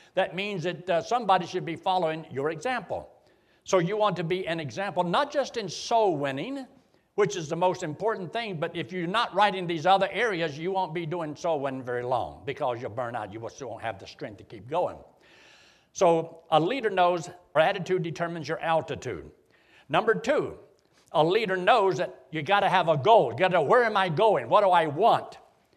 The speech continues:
Number three, a leader has to know, "How do I plan to succeed? How do I plan for profit?" Number four, a leader knows that he has to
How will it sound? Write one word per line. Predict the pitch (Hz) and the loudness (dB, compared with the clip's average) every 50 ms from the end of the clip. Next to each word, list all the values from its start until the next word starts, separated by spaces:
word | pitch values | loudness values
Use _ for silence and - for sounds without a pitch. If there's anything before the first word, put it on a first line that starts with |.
| _ _ _ _ _ _ _ | _ _ _ _ _ _ _
Number | - 135 196 226 202 196 196 | 2 4 4 4 4 2 -2
three, | - - 208 277 311 269 233 247 247 | -2 -4 -2 -2 0 0 0 -2 -2
a | 190 156 | -2 -2
leader | 170 202 226 214 196 170 | 0 0 0 2 2 2
has | 170 190 180 170 | 4 2 2 0
to | - 196 | -2 -6
know, | 175 147 170 170 175 170 | -4 -2 0 2 2 2
"How | 160 - 151 180 226 247 285 | 0 0 2 4 4 4 2
do | - - 220 196 180 | 0 -2 -2 0 0
I | 165 170 | 0 0
plan | - - - - 185 196 196 202 208 220 220 165 | -2 -6 -6 -6 -4 -4 -4 -4 -6 -8 -10 -10
to | - 208 | -8 -8
succeed? | 190 - - 208 190 - - - 262 269 190 135 | -8 -6 -6 -8 -8 -6 -8 -8 -8 -8 -6 -2
How | 117 190 | 0 0
do | 262 277 | 0 2
I | 269 262 220 | 0 -2 -4
plan | - - - 220 233 226 226 214 180 | -6 -8 -6 -4 -4 -4 -4 -6 -4
for | - 214 | -4 -4
profit?" | 208 208 - 247 254 202 - - 90 - - _ _ _ _ _ _ _ _ _ _ _ _ _ _ _ - - - - - _ _ _ _ _ _ _ _ - | -4 -2 0 2 2 2 0 -2 -8 -16 -18 _ _ _ _ _ _ _ _ _ _ _ _ _ _ _ -20 -20 -20 -20 -20 _ _ _ _ _ _ _ _ 0
Number | 165 208 214 208 202 | 2 2 4 2 2
four, | - - - 302 359 320 226 214 233 247 208 - - - - _ _ _ _ _ - - | 0 4 6 8 10 12 12 10 8 8 4 -2 -12 -20 -20 _ _ _ _ _ 0 4
a | 185 180 | 4 6
leader | 180 208 233 208 202 | 6 4 4 2 0
knows | 180 180 185 190 214 240 226 156 | 2 4 6 6 6 4 0 -2
that | 202 190 139 | -4 -4 -2
he | 196 214 | -2 0
has | 175 196 202 185 - | 0 0 0 -2 -4
to | - - 190 180 170 156 - | -4 -2 0 0 0 0 -4